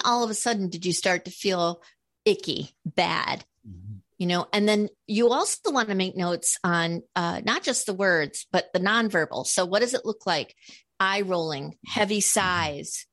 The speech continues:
Speaker 2: Mm-hmm.
Speaker 1: non-eye contact.
Speaker 2: Mm-hmm.
Speaker 1: That's a great way to invalidate somebody.
Speaker 2: Mm-hmm.
Speaker 1: Just don't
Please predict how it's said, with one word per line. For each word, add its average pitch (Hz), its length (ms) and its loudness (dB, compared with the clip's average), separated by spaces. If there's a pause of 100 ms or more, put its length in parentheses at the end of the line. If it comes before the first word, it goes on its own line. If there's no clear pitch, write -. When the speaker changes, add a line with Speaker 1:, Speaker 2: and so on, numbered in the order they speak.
(520)
Speaker 2:
Mm-hmm. 185 160 4
Speaker 1:
non-eye 220 1000 4
contact. - 1000 -4
Speaker 2:
Mm-hmm. 107 460 2 (500)
Speaker 1:
That's 190 300 0
a 160 80 2
great 180 480 0
way 196 180 6
to - 140 0
invalidate 165 920 -2
somebody. 139 600 -6 (360)
Speaker 2:
Mm-hmm. 90 120 -2
Speaker 1:
Just 175 580 0
don't 170 340 2